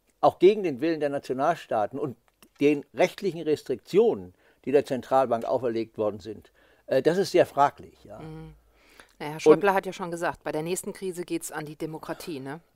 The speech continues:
Speaker 1: Ja, ja, die
Speaker 2: Da
Speaker 1: nächste
Speaker 2: wird's
Speaker 1: Krise
Speaker 2: gefährlich.
Speaker 1: werden wir
Speaker 2: Mhm.
Speaker 1: nicht überstehen. Das
Speaker 2: Mhm.
Speaker 1: hat Schäuble im
Speaker 2: Mhm.
Speaker 1: Grunde gesagt,
Speaker 2: Mhm.
Speaker 1: ja.
Speaker 2: Aber also, es gab
Speaker 1: Und
Speaker 2: erst die Finanzkrise, die
Speaker 1: Ja, dann kam
Speaker 2: Eurokrise.
Speaker 1: die Eurokrise,
Speaker 2: Mhm.
Speaker 1: dann, äh, hat sich, kam die, äh, äh,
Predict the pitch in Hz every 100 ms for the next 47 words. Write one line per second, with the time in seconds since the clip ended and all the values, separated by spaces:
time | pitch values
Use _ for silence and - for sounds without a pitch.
0 | _ - 160 226 160 113 139 180 - 190
1 | 185 180 175 160 151 170 170 175 180 160
2 | - 190 110 98 185 151 175 147 147 139
3 | 120 120 113 110 113 101 90 104 110 -
4 | _ _ _ - - - - 208 226 214
5 | 214 - _ _ 214 - 214 170 220 220
6 | - 220 233 - 285 262 254 233 170 147
7 | 117 - 160 160 156 147 160 196 190 196
8 | 214 185 196 160 180 - 147 143 170 160
9 | - - 165 160 160 - 139 143 139 131
10 | 139 135 123 - 131 123